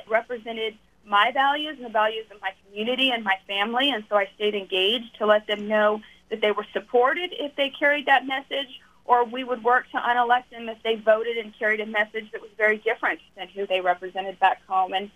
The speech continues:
I teamed up a lot with my House representative. I have House, five House representatives, but in my personal district, it's Representative Rebecca Dow. I was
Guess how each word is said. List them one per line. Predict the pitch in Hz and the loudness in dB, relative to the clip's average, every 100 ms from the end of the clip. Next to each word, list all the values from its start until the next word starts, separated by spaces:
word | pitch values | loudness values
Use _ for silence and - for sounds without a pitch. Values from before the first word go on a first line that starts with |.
| - | -10
I | 214 | -8
teamed | - 269 262 | -2 -2 4
up | 240 240 | 4 4
a | 233 | 0
lot | 220 208 | -2 -2
with | |
my | 214 208 | -10 -8
House | - 220 - | -6 -6 -4
representative. | 226 226 233 220 220 247 285 | -4 -4 -6 -8 -6 -4 -2
I | 220 | -2
have | 208 - | -4 -10
House, | - 220 - _ | -4 -4 -4 _
five | 233 240 | 0 0
House | - 220 214 | 0 -4 -4
representatives, | 208 202 196 196 196 190 214 - | -6 -8 -12 -16 -8 -6 -6 -6
but | 202 | -4
in | 202 | 2
my | 214 254 - | 2 2 0
personal | - - 220 | -6 -6 -10
district, | 202 202 208 214 202 | -10 -8 -6 -4 -6
it's | 202 _ _ _ - | -8 _ _ _ 2
Representative | 226 240 226 226 220 208 208 - | 2 2 -4 -2 0 0 -2 -12
Rebecca | 214 208 208 202 196 | -4 0 0 0 -2
Dow. | 190 185 220 240 | 2 4 4 2
I | |
was | 208 | -2